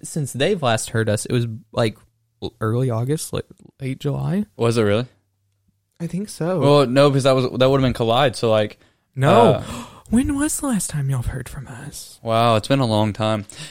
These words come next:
Speaker 2: Anyway,
Speaker 1: sorry.
Speaker 2: we're like the lost cousin that you haven't seen in a while.
Speaker 1: So glad we
Speaker 2: And,
Speaker 1: could bless you.
Speaker 2: um, we're like, Thanksgiving's coming up, so, like,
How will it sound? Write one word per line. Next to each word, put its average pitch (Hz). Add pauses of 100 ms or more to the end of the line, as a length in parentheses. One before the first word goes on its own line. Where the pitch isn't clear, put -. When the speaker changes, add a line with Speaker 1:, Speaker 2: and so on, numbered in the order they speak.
(120)
Speaker 2:
Anyway, 131
Speaker 1:
sorry. 135
Speaker 2:
we're 156
like 170
the 120
lost 113
cousin 113
that 107
you 107
haven't 110
seen 110
in 110
a 110
while. 117
Speaker 1:
So -
glad 110
we 135
Speaker 2:
And, 107
Speaker 1:
could 127
bless 127
you. 120 (220)
Speaker 2:
um, 104 (680)
we're 127
like, 127
Thanksgiving's 147
coming 113
up, 104
so, 110
like, 104